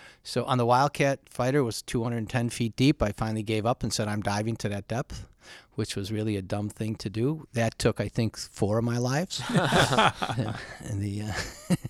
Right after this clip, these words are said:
Speaker 1: <laughs> but we attached it. So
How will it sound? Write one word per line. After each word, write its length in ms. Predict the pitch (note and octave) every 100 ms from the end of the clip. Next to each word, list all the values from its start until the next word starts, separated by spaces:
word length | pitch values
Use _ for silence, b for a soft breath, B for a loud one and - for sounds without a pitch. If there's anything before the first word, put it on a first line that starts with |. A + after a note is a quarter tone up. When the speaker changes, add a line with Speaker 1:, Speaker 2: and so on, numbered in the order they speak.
| -
Speaker 1:
<laughs> 720 | - - - - _ _ _
but 180 | - F#2+ _ _
we 320 | - A#2 C3
attached 440 | C#3 - B3+ - -
it. 140 | - _ _ - B B B
So 280 | - A2+